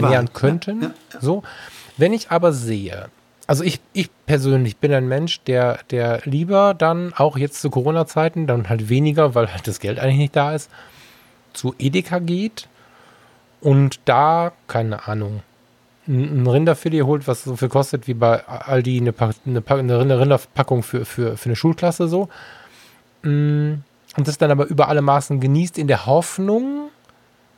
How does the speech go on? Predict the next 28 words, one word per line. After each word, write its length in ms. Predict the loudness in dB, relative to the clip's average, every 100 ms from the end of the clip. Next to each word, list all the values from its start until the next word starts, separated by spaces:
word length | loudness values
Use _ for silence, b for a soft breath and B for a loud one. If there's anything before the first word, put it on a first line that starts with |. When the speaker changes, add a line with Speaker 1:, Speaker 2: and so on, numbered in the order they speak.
| _ _ _ -4
Speaker 2:
dass 160 | -2
das, 220 | 2 2 2
was 120 | 0
sie 80 | 2
mir 140 | 0
sagen 420 | 4 4 4 0
über 180 | -4 -2
die 80 | 0
Herkunft 440 | -2 0 -4 -4
und 120 | -8 -4
so 140 | -6 -6
cool 160 | -8 -6
ist. 160 | -8 -12
Ich 100 | 0
war 200 | 2 0
vor 260 | 0 -2
einigen 300 | 2 0 2
Jahren 300 | 2 2 0
mal 200 | 0 0
mit 140 | -2 -2
meinem 280 | -4 -4 -4
Freund 220 | -2 0
Sascha 280 | 0 2 2
bei 220 | 4 2
so 140 | 2 -2
einer, 360 | 0 0 -2
oh 120 | 0 -2
je, 340 | 0 -2 -2